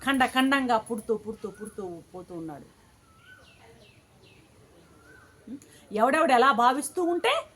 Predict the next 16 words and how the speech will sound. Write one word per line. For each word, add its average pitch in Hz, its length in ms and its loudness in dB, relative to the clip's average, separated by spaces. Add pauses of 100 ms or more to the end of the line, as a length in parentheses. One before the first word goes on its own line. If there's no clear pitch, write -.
(140)
ఆ 339 80 4
జీవుడు 339 340 2
అలా 262 200 4
అలా 269 220 4
అయిపోతూ 262 500 0
ఉన్నాడు, 180 340 -8
పుడుతూ 196 320 -16
ఉన్నాడు. 160 460 -16 (560)
పిపీలకం 339 580 2
నుండి 269 240 -2
బ్రహ్మ 226 420 -2
వరకు 220 360 -2
ఈ 208 200 -8
విధమైనటువంటి 233 720 -8
తంతే 247 560 -2 (240)
జరుగుతుంది. 160 720 -14